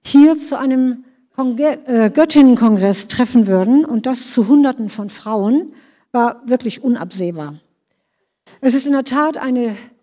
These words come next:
wirklich rasante Entwicklung, zu der ich uns allen nur gratulieren kann. Die meisten Frauen sahen damals in der Göttin noch eine Zumutung.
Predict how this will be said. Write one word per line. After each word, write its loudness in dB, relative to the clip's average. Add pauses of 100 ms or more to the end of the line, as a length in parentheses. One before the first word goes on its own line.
(480)
wirklich 0
rasante 4
Entwicklung, 0
zu -10
der 0
ich -4
uns -6
allen -2
nur -4
gratulieren -12
kann. -20 (1600)
Die 6
meisten 6
Frauen 0
sahen -2
damals 0
in -6
der -2
Göttin 0
noch -2
eine -4
Zumutung. 0